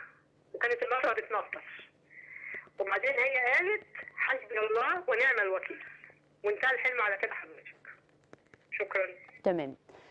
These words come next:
Speaker 2: ميرسي على اتصالك يا حبيبتي، وتابعيني هفسر لك. أول منام ال-، آه، هي آنسة وشافت فار، وأختها قالت إنه برص،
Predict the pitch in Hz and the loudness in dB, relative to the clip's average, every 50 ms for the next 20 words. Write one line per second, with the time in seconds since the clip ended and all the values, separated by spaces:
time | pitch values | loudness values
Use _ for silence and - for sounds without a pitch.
0 | - _ 214 208 - 269 262 262 254 254 - 233 - 254 247 247 247 - 226 - | -6 _ -4 4 10 12 12 12 12 10 4 4 6 8 8 8 6 4 6 6
1 | 220 214 240 240 - - 311 311 294 269 226 202 - 240 208 196 202 214 233 247 | 6 6 6 2 2 4 4 6 6 4 2 4 6 8 10 12 10 10 10 6
2 | 262 262 233 - 226 214 - - 165 143 123 110 92 - - - - - - - | 4 2 2 0 -4 -4 4 4 4 4 4 -4 -8 -8 -12 -20 -18 -18 -18 -18
3 | - - - 247 277 285 285 269 254 247 240 233 226 220 220 214 220 247 285 330 | 4 12 12 12 12 12 12 12 12 12 12 12 12 12 8 6 6 6 6 6
4 | 440 392 - - 214 214 214 208 208 208 208 208 202 202 202 202 196 196 196 190 | 6 4 2 2 2 2 2 4 6 6 6 6 6 6 4 4 4 4 4 2
5 | - - - - - 190 190 185 196 202 214 233 233 - - 202 214 254 285 - | 0 0 -4 0 2 2 2 4 4 4 6 8 8 8 8 6 6 4 6 10
6 | 359 330 330 277 - 254 240 240 - 262 - - _ _ _ _ _ _ _ - | 10 10 10 10 6 6 4 6 4 2 0 0 _ _ _ _ _ _ _ -8
7 | - - 185 - - 233 240 240 254 262 302 - _ _ _ _ _ _ _ _ | -4 -4 -2 8 12 12 12 12 12 10 6 -6 _ _ _ _ _ _ _ _
8 | _ _ _ _ 175 151 202 - - - 240 240 240 240 240 233 - 208 208 214 | _ _ _ _ 0 0 0 0 8 10 10 10 12 10 8 10 8 6 4 6
9 | 220 220 220 - - 208 208 214 214 220 220 220 214 180 175 165 143 - - _ | 4 2 0 0 0 0 2 0 0 0 0 0 0 2 2 0 0 0 -12 _